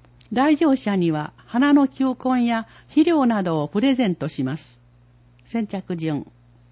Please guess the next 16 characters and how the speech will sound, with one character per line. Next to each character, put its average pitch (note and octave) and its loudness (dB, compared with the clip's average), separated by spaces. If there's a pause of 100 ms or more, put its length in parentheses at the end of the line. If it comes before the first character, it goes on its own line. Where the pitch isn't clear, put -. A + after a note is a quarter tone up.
(380)
問 C4+ 0
い C4 0
合 B3+ 2
わ A#3 0
せ A3 -4
先、 G3+ -6 (640)
県 B3+ 4 (160)
下 A#3 2
水 D4 2
道 C#4+ 2
公 B3 0
社 D3+ -4
三 G#3+ 2
原 A3+ 0
支 G#3 -8
所。 - -8